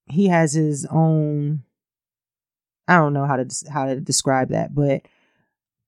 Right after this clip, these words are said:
specifically with my daughter, because I have full control, full hands-on control of what she, uh, takes in or whatever.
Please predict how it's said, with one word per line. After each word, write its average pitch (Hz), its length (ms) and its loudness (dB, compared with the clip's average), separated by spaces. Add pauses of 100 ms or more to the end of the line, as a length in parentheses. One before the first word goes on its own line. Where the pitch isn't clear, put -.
(100)
specifically 208 680 0
with 165 160 4
my 160 140 2
daughter, 151 280 4
because 135 300 0
I 139 160 0
have 139 320 -2
full 147 380 2
control, 139 500 0
full 147 240 -2
hands-on 143 380 -2
control 135 560 -2 (480)
of 139 600 -4 (560)
what 151 440 0
she, - 400 -2
uh, 135 260 -2
takes 143 340 0
in 135 200 -2
or 135 60 -4
whatever. - 360 -8